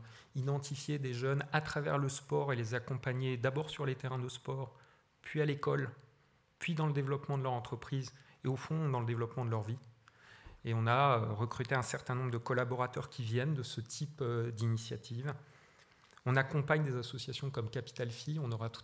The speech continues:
à l'heure Orange, et, euh, Stéphane Richard a été un des, euh,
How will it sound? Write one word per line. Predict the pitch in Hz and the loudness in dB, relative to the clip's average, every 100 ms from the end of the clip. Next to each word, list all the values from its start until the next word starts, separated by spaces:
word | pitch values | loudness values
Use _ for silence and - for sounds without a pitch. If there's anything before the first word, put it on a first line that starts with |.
| 120 | -2
à | |
l'heure | 120 117 | 0 0
Orange, | 120 135 139 113 107 - - - - - | 2 2 2 0 -4 -8 -18 -20 -18 -6
et, | 113 | -2
euh, | 110 | 0
Stéphane | 110 - 123 131 | -2 -4 -4 -4
Richard | 120 117 - 135 123 | -2 -2 0 0 0
a | 113 | -2
été | 113 - | -4 -2
un | 120 113 | 0 2
des, | 107 107 | 0 -2
euh, | 104 104 | -2 -2